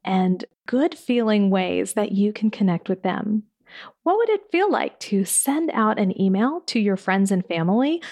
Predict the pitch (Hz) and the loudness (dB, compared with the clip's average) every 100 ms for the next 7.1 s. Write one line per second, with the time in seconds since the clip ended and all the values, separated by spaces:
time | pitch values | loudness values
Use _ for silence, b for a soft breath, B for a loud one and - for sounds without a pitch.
0 | B - 302 403 359 285 240 254 247 190 | B -2 0 2 2 2 2 2 0 0
1 | 175 170 165 175 226 - 226 214 202 190 | -2 -4 -2 -2 -2 -4 -2 0 0 2
2 | 196 202 - - 202 202 - 208 190 190 | 2 2 -2 -4 -2 0 0 0 0 0
3 | - - - 220 _ _ _ _ B B | -4 -4 -6 -12 _ _ _ _ B B
4 | B - 294 320 214 214 226 - 285 330 | B -4 0 2 0 0 -4 -2 -2 -2
5 | - 233 208 202 - - - 208 202 - | 0 2 2 2 -2 -10 -6 -2 -2 0
6 | 180 170 165 - 247 294 302 302 320 415 | 0 0 0 -2 -2 0 0 0 -2 -4